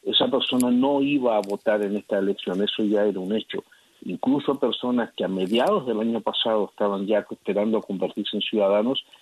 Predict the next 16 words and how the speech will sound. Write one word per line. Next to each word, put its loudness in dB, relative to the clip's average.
ya 2
la 2
tendencia -2
indicaba 0
que 0
no 0
iban 0
a -2
convertirse -2
en 0
ciudadanos 0
porque -2
los -2
tiempos -2
no -2
cuadraban. 0